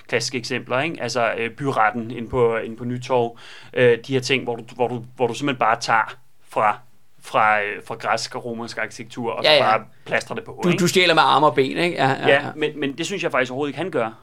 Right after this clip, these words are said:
Speaker 1: Altså, han laver skulpturkunst, der står i sin egen ret. Altså, det, fordi en, en skulptur, kan man sige, altså, det er jo et, et værk, der ligesom kommer, der kommer til live ud af ingenting, ikke? Der har
Speaker 2: Jo.
Speaker 1: været en sten, og så dukker der et værk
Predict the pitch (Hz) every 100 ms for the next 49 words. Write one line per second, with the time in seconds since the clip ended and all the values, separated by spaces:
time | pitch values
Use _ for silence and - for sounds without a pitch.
0 | - 123 135 156 170 143 104 127 139 131
1 | 160 147 127 120 - 139 131 135 131 120
2 | 127 113 - - _ _ _ 135 127 127
3 | 143 123 - 135 131 135 127 - - -
4 | 143 135 147 - 202 165 160 165 147 139
5 | 151 143 131 135 151 147 143 139 127 -
6 | 127 127 120 139 - 147 135 139 - 131
7 | 120 123 - - - - - 127 120 139
8 | 135 147 160 165 - - _ _ - 151
9 | 147 135 147 - 98 - 147 - 135 139
10 | 147 - 180 165 151 143 - - - 151
11 | 139 131 123 123 127 127 135